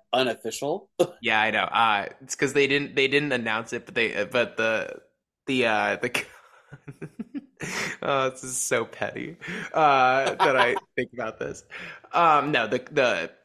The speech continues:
Speaker 2: the coach pulled, like, me and one other kid aside and were like, "Hey, uh, I don't believe in captains, but, uh, I'm looking to you guys to kinda lead the team." And we're like,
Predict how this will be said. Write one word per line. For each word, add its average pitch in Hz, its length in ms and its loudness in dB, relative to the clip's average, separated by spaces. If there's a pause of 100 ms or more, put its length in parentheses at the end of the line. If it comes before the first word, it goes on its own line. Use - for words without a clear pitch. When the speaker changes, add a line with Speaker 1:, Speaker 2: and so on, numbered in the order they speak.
(140)
Speaker 2:
the 156 140 2
coach - 400 -4
pulled, 135 240 0
like, 127 220 -2
me 127 180 2
and 123 140 0
one 120 120 0
other 120 180 -2
kid 117 200 -2
aside 113 360 0
and 117 80 -4
were 117 80 -2
like, 117 200 -4
"Hey, 139 640 2
uh, 117 440 2 (140)
I 143 120 0
don't 190 180 -2
believe 123 300 -6
in 110 80 -8
captains, 107 600 -6
but, 110 280 -4
uh, 101 380 0 (120)
I'm 143 160 0
looking 147 280 0
to 123 80 -10
you 110 180 -2
guys 101 320 -2
to - 80 -12
kinda 110 300 -4
lead 98 240 -10
the 98 80 -10
team." 90 360 -10
And 101 100 -12
we're 101 100 -6
like, 98 120 -14